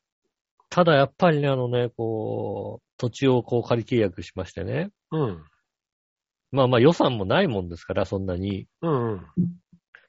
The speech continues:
Speaker 1: あの、安い土地をこうね、いろいろ調べてるわけですよ。
Speaker 2: はいはい。
Speaker 1: そうすると、大体私の予算で言うと、
Speaker 2: うん。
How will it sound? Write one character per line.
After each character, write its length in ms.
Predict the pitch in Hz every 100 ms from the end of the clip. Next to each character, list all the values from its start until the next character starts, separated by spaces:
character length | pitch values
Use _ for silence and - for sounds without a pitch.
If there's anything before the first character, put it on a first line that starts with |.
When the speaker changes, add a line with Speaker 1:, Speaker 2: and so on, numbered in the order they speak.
| _ _ _ _ _ _ -
Speaker 1:
あ 180 | 110
の、 600 | 104 98 90 92 92 95 - _ _ _ -
安 260 | 117 123 226
い 60 |
土 120 | 120
地 120 | 101 110
を 80 |
こ 260 | 92 98 98
う 20 |
ね、 80 | 139
い 60 | 127
ろ 80 | 127
い 20 |
ろ 40 |
調 200 | 117 196
べ 80 | 208
て 80 | 117
る 100 | 92
わ 60 | 85
け 80 |
で 60 | 87
す 140 | -
よ。 160 | 95 - _ _ _
Speaker 2:
は 160 | 147 131
い 20 |
は 220 | 104 98
い。 160 | 76 _ _ _ _ _ _ -
Speaker 1:
そ 60 |
う 20 | 160
す 100 | 170
る 100 | 160
と、 200 | 175 143
大 160 | 185
体 80 | 220
私 300 | 196 196 202
の 80 | 214
予 80 | 233
算 200 | 220 147
で 80 | 117
言 120 | 110
う 40 |
と、 560 | - 143 139 110 92 - _ _
Speaker 2:
う 120 | 156
ん。 100 | 113